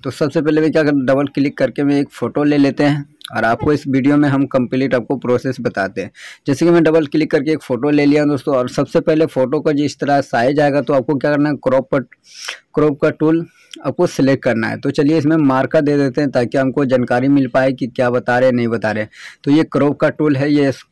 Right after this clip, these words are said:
इसको पहले सबसे पहले select करना है। और ये जो graph दिया हुआ है दोस्तों, यहाँ पर देखिए जो size, width और height, width में आपको तैंतीस एम एम डालना है, व-, height में आपको फ़ोर्टी थ्री एम एम डालना है। दोनों में size ये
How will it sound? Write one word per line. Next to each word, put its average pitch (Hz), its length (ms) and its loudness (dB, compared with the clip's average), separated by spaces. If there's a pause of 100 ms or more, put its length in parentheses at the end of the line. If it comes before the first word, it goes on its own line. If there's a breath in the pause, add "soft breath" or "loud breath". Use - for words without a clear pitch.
(120)
इसको 147 300 -4
पहले 143 260 2
सबसे 135 280 -4
पहले 135 240 0
select 135 340 0
करना 107 240 -2
है। 98 120 -14 (420 loud breath)
और 131 120 0
ये 160 140 4
जो 160 180 2
graph 143 320 2
दिया 151 200 2
हुआ 151 80 4
है 143 60 0
दोस्तों, 143 260 -2
यहाँ 135 260 0
पर 147 140 0
देखिए 135 340 -2
जो 143 160 0
size, 131 380 0
width 135 320 -2
और 135 220 2
height, 107 400 -2 (500 loud breath)
width 151 220 0
में 165 120 2
आपको 156 260 0
तैंतीस 143 480 0
एम 156 120 2
एम 156 120 2
डालना 143 340 2
है, 151 200 0
व-, 120 340 -6 (840 loud breath)
height 147 300 0
में 156 120 2
आपको 185 300 0 (380 loud breath)
फ़ोर्टी 131 320 -2
थ्री 139 320 0
एम 135 160 2
एम 135 120 4
डालना 110 280 0
है। 95 180 -8 (600 loud breath)
दोनों 151 240 4
में 175 140 4
size 147 380 0
ये 160 100 2